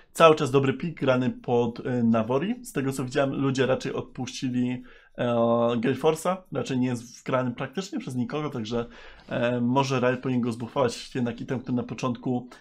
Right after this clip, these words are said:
sezonu był mega popularny, teraz trochę mniej. I taka właśnie Zaya,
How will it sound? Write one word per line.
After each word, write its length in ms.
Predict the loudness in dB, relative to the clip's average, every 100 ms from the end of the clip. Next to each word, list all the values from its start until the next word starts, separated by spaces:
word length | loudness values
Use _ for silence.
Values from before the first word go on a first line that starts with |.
| -14
sezonu 320 | -6 -2 0
był 140 | 2
mega 300 | 2 2 2
popularny, 540 | 0 -2 0 0 0 -4
teraz 300 | -4 -6 -4
trochę 180 | -6 -4
mniej. 380 | 0 0 -2 -8 -20 -20 -10
I 260 | 0 2 2
taka 340 | 4 4 4
właśnie 360 | 4 2 0 0
Zaya, 380 | 6 6 6